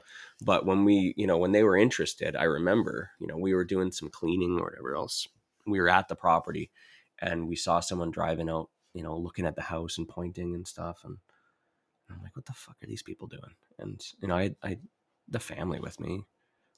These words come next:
No, not, Everly wasn't there. Um, but, uh, I'm like, "What the fuck are these people doing?" And I just, like, kinda open up the door and they get out and they start walking up and they're like, "Hey, do you, uh, do you live here?" I'm like, "Yeah."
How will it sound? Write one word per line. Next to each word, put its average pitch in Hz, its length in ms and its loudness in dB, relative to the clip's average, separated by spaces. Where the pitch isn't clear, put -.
No, 98 160 4
not, 87 220 2
Everly 90 260 2
wasn't - 260 -6
there. 90 240 -14
Um, 82 580 2
but, 92 340 4
uh, 85 220 6
I'm 87 100 -4
like, 90 120 -6
"What 131 100 -8
the 151 60 -6
fuck - 220 -6
are - 40 -6
these - 180 -8
people - 240 -14
doing?" - 280 -14
And - 140 -16
I 123 160 -16
just, - 180 0
like, 90 220 -2
kinda 90 180 -4
open 85 180 -2
up - 100 -8
the 85 60 -4
door 87 280 -2
and 85 100 -4
they 87 100 -2
get 87 140 -4
out 85 220 -4
and 87 80 -8
they 85 40 -8
start - 180 -2
walking 90 320 -4
up 90 200 -4
and 101 120 -2
they're 98 100 2
like, 95 140 2
"Hey, 117 440 2
do 113 80 -2
you, 117 220 4
uh, 113 140 2
do 104 60 0
you 110 100 4
live 131 160 4
here?" 180 220 2
I'm 120 80 -6
like, 117 180 -6
"Yeah." 254 180 4